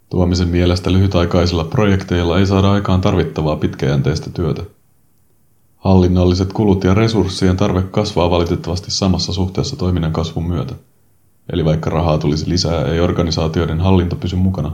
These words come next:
ellei sitä pystytä kasvattamaan hitaasti mukana, hän sanoo. Lisäksi rahoituskanavien runsas määrä on pirstaloinut kenttää. Hyvää yhteistyötä toimintojen nivomiseksi tehdään kuitenkin paljon. Esimerkiksi Monikanaiset liitto monikulttuuristen naisjärjestöjen kattojärjestönä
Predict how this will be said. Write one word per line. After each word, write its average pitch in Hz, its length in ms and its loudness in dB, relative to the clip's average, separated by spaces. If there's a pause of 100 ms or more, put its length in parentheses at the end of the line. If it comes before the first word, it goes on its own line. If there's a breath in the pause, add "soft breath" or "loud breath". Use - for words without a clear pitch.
(100)
ellei 87 240 0
sitä 85 140 -6
pystytä 90 340 -6
kasvattamaan 85 640 -2
hitaasti 87 340 -2
mukana, 92 320 -2
hän - 160 -4
sanoo. - 360 -6 (1300)
Lisäksi 82 460 -2
rahoituskanavien 90 880 2
runsas 95 380 -2
määrä 92 340 2
on 92 100 2
pirstaloinut 78 580 0
kenttää. - 460 -4 (1300)
Hyvää 92 220 4
yhteistyötä 92 600 4
toimintojen 90 760 2
nivomiseksi 92 640 0
tehdään 92 380 2
kuitenkin 95 400 -2
paljon. 80 460 -2 (420)
Esimerkiksi 92 580 0
Monikanaiset 95 600 4
liitto 95 360 2
monikulttuuristen 95 880 2
naisjärjestöjen 90 680 2
kattojärjestönä 82 720 0